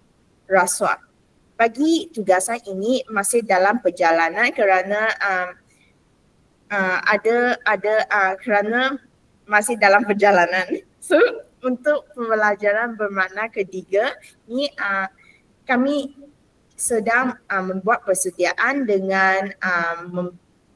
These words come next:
uh, menyediakan slide mengikut isu dan cabaran penghayatan amalan nilai murni mengikut aspek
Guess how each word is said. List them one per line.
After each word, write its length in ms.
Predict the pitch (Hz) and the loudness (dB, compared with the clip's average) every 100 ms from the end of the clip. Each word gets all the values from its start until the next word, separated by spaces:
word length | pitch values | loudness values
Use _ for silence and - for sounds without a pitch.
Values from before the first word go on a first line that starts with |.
| - | -4
uh, 180 | 180 175 | 0 0
menyediakan 800 | 175 180 185 180 220 262 254 262 | -2 -2 -2 2 2 2 0 0
slide 500 | 277 - 226 233 - _ _ _ _ | -2 0 2 2 0 _ _ _ _
mengikut 560 | - 208 208 220 - 190 - | -6 -2 0 -2 -4 -8 -6
isu 400 | 214 - - 254 | -6 -6 -4 0
dan 240 | 202 190 | 2 2
cabaran 560 | 190 190 175 175 202 240 | 0 -4 2 4 2 0
penghayatan 640 | 202 208 175 175 175 214 - | -6 -4 -2 -2 -2 -4 -4
amalan 400 | 185 175 175 185 180 | -2 0 2 0 -2
nilai 320 | 175 180 180 | 0 0 0
murni 400 | 175 170 151 - _ _ _ _ _ _ | -12 -18 -20 -20 _ _ _ _ _ _
mengikut 560 | - 185 185 190 - - | -6 -6 -4 -6 -4 -2
aspek 480 | 190 180 - 208 | -2 -2 0 2